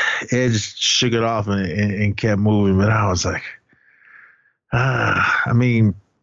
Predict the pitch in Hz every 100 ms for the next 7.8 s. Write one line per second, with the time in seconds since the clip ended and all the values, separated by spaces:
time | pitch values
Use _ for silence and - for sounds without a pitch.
0 | _ - 139 - 127 135 156 - 147 123
1 | 143 131 110 95 101 104 104 101 95 98
2 | 82 - _ _ _ _ _ _ _ _
3 | _ _ _ _ 127 113 123 139 139 139
4 | 131 123 104 - _ _ _ _ _ _
5 | _ _ _ _ _ _ _ _ - 135
6 | 131 123 123 127 120 98 104 107 104 95
7 | 98 110 110 101 110 107 95